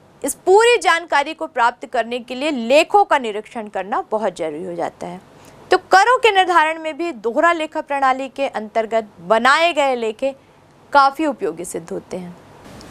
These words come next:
एक लाभ इस प्रणाली में ये भी मिलता है कि इससे व्यापार के जितने पक्षकार प्रभावित हो रहे हैं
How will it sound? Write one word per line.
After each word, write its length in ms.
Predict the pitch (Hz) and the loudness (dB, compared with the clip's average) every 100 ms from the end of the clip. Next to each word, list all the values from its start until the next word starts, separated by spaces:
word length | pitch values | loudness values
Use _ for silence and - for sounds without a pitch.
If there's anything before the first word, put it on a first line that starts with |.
| - | 2
एक 180 | 330 330 | 4 6
लाभ 380 | 277 294 381 | 6 6 6
इस 260 | 370 359 - | 4 4 2
प्रणाली 520 | - 302 302 294 359 | 2 4 4 4 2
में 280 | 381 381 381 | 2 4 2
ये 360 | 254 240 330 381 | 0 2 2 2
भी 260 | 285 381 | 2 0
मिलता 320 | 339 320 262 | 2 -2 2
है 320 | 311 302 302 403 - - - _ | 4 4 2 0 -12 -20 -20 _
कि 260 | - 381 392 - - | 0 2 2 0 -2
इससे 520 | 311 - - 440 466 | 0 0 2 2 2
व्यापार 600 | 302 226 277 277 311 392 | 2 4 4 4 4 4
के 180 | 427 440 | 0 -6
जितने 500 | 339 247 233 370 453 | -6 -10 -10 -4 -2
पक्षकार 760 | 494 359 359 - 349 349 359 - - | 2 0 0 -4 2 2 2 -4 -4
प्रभावित 600 | 294 285 302 302 339 - | -4 0 0 0 -6 -6
हो 140 | 339 | -4
रहे 300 | 349 330 302 | 0 -2 -2
हैं 260 | 311 339 | -2 -4